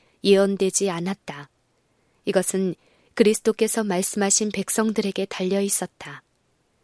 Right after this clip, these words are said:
그들은 열매 없는 나무로 대표되었으며, 그리고 저희 운명을 결정하는 일은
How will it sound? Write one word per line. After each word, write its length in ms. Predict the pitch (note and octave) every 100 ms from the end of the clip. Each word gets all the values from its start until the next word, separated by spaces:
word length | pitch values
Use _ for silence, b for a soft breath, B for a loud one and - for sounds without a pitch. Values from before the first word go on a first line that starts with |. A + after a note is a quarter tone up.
| _ _ _ _ _ -
그들은 480 | A3+ G3+ G#3+ G#3+ E3 _ _ -
열매 340 | G3 G3+ G#3+ G#3+
없는 340 | G#3+ A3 A3+
나무로 400 | F3+ F3 F#3+ G3+
대표되었으며, 1120 | G3 G3+ - A3+ G#3+ G3+ F3+ - F3 D#3 D3+ - _ _ _
그리고 520 | - F#3 F3 F3+ F3 - b b
저희 360 | - G#3 F#3+ G3
운명을 580 | F#3+ F#3+ G3 G3 G#3 G3+
결정하는 680 | - G3 F#3+ G#3+ G3+ G3 F#3+
일은 380 | E3+ E3 D#3+